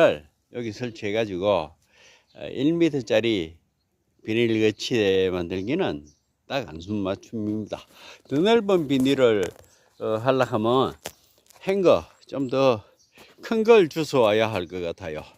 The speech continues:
거기다가 여기 동그랗게 밀대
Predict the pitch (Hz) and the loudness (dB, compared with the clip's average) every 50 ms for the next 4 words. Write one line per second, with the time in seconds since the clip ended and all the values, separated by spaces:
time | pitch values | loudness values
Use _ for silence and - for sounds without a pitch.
0 | _ _ _ _ _ _ _ _ - 190 185 165 131 92 80 87 104 113 123 117 | _ _ _ _ _ _ _ _ -8 -4 -2 0 0 0 0 0 2 2 2 2
1 | 87 - _ _ _ _ _ - - - - - _ _ _ _ _ - - 98 | 0 -6 _ _ _ _ _ -20 -20 -20 -20 -20 _ _ _ _ _ -18 -12 -8
2 | 117 143 170 165 147 120 101 87 85 - - - - - - _ _ _ _ _ | -6 -4 -4 -2 0 -2 -2 -4 -8 -14 -20 -20 -20 -20 -20 _ _ _ _ _
3 | - - - - _ _ _ - 98 - - 110 117 117 113 123 151 165 - - | -20 -20 -20 -20 _ _ _ -20 -20 -12 -8 -6 -4 -2 0 0 0 0 -2 -4
4 | - 87 - - _ _ _ _ _ _ _ _ _ _ _ _ - 127 143 139 | -10 -10 -10 -12 _ _ _ _ _ _ _ _ _ _ _ _ -6 -4 -4 -2
5 | - 143 110 | 0 -2 -2